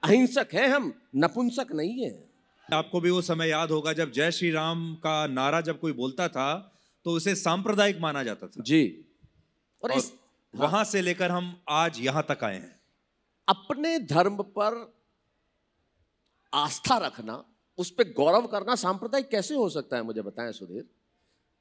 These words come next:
Speaker 1: अगर जय श्री राम का नारा लगाना सांप्रदायिक है, तो फिर मेरे नाम के पीछे मेरी गोत्र लगाना भी सांप्रदायिक हो गया।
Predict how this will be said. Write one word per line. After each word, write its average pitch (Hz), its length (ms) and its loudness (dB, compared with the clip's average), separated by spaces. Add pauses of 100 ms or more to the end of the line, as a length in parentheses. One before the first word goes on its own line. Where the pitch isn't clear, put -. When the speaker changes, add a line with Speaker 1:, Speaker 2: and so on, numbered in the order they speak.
(380)
Speaker 1:
अगर 240 500 4
जय 240 220 12
श्री 254 240 0
राम 226 260 0
का 240 220 -2
नारा 160 540 4
लगाना 208 360 2
सांप्रदायिक 185 640 -4
है, 175 120 -4
तो 247 140 -2
फिर 240 180 -2
मेरे 214 260 2
नाम 202 260 0
के 226 140 -8
पीछे 214 220 -6
मेरी 233 140 -4
गोत्र 165 320 -4
लगाना 208 280 0
भी 247 80 -8
सांप्रदायिक 240 420 -4
हो 262 100 0
गया। 262 160 -8